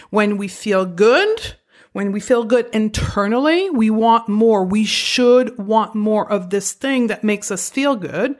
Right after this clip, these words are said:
And the thing that doesn't make us feel good, that create anxiety, that create fear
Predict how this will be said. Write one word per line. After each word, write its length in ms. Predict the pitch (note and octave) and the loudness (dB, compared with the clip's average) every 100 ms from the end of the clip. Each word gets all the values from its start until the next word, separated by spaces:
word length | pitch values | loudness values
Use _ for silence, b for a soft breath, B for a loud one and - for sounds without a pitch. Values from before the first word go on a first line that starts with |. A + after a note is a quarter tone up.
| B B B B | B B B B
And 160 | G#3 G3 | -2 -2
the 120 | F#3+ - | -6 -2
thing 580 | F4 E4+ A3 A#3 D#4 E4 B B - | 2 2 2 4 2 0 B B -2
that 280 | G3+ - | -2 -2
doesn't 420 | - A3 C4 C#4 C4+ | -2 0 4 4 4
make 220 | C4+ C4+ | 2 0
us 180 | C4 - | -2 2
feel 220 | B3+ A3+ | 2 2
good, 240 | A3+ G#3+ | 2 0
that 140 | F#3+ - | -4 -4
create 280 | A3 G#3 | 0 2
anxiety, 600 | G#3+ G#3 F#3 G3+ G#3+ G#3 F#3+ | 2 0 0 0 2 0 0
that 200 | F3+ - | -6 -8
create 460 | - G#3+ G3 F3+ | -4 0 0 -2
fear 1080 | - - - - - A#3+ B3+ A#3+ E3 B2+ | -10 -18 -20 -10 -2 2 4 4 2 -2